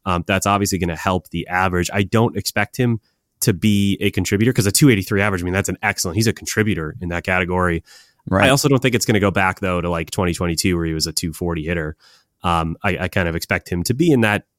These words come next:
Speaker 1: uh, two sixty on the low end to, to two eighty on the high end range.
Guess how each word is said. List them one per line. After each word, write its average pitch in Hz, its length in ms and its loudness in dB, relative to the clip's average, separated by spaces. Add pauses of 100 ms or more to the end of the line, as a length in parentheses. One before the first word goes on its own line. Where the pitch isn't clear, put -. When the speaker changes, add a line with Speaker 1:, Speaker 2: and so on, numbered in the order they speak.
(140)
Speaker 1:
uh, 98 280 -6 (120)
two 147 140 2
sixty 151 400 2
on 131 80 4
the 110 80 2
low 131 240 4
end 147 240 4
to, 104 180 2
to 92 200 -2
two 104 180 -2
eighty 98 220 2
on 95 80 -2
the 85 80 -2
high 92 180 0
end 87 180 -2
range. 101 480 0